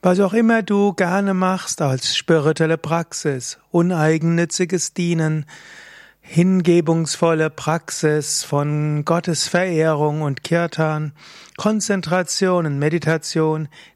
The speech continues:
die innere Disziplin von Japa und Kirtan oder Untersuchung und Erscheidungskraft,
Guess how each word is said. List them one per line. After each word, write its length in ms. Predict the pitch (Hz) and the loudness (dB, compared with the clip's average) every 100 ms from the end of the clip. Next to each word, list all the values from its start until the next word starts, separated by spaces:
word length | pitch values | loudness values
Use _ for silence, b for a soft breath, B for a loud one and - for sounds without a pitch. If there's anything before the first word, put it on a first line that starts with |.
| - | -4
die 160 | 185 208 | 0 2
innere 360 | 214 208 196 | 4 2 2
Disziplin 840 | 202 190 - - 175 170 170 170 156 | 0 -2 -4 -2 -2 2 2 2 0
von 300 | 156 151 131 | -2 0 0
Japa 480 | 139 151 156 156 | -2 0 0 2
und 180 | 156 151 | 0 -2
Kirtan 680 | - 165 165 170 160 165 156 B B B B - | -2 -2 0 0 0 -2 -6 B B B B -4
oder 680 | 151 151 139 131 135 135 185 | 2 2 2 0 0 -4 -2
Untersuchung 840 | 190 175 175 156 208 202 180 196 | 0 4 2 2 2 2 2 2
und 160 | 196 185 | 0 0
Erscheidungskraft, 1500 | 185 - 147 160 170 156 156 - - 147 160 170 - - | 0 0 2 2 4 2 0 -4 -4 0 0 -2 -8 -10